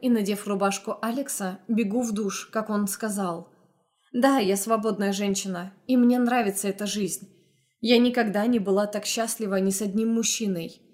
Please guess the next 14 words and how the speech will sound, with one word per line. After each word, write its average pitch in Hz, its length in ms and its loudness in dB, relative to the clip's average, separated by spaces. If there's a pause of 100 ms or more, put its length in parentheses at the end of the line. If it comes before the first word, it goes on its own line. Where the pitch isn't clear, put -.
(380)
Хотя... 240 760 -2 (440)
о 269 100 2
каких 285 400 -2
мужчинах 285 540 0
идёт 233 280 -2
речь? 262 460 -2 (440)
У 247 100 4
меня 254 260 4
только 277 320 0
Миша 254 400 2
был, 180 360 -2 (160)
а 247 80 -2
сейчас 226 520 -2
Алекс. 202 560 -4